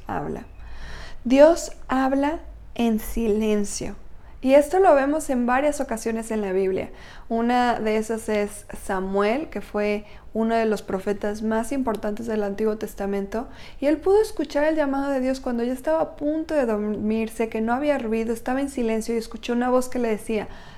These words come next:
"Samuel". Y él creía que era Elí, el sumo, el sacerdote que lo cuidaba, y entonces iba y, "¿Qué pasó, Señor?".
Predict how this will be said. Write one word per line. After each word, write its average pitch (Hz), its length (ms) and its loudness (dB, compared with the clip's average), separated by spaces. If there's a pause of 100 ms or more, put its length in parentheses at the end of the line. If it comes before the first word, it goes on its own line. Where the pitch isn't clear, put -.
"Samuel". 214 680 0 (480)
Y 240 120 8
él 254 180 6
creía 285 480 4
que 226 120 0
era 214 260 2
Elí, 233 400 2
el 233 160 0
sumo, 220 640 -2
el 202 240 -2
sacerdote 208 640 -2
que 214 100 -4
lo 202 160 0
cuidaba, 277 400 2
y 247 60 0
entonces 214 340 -2
iba 214 220 2
y, 202 80 -2
"¿Qué - 180 -2
pasó, 339 460 0
Señor?". 247 380 -4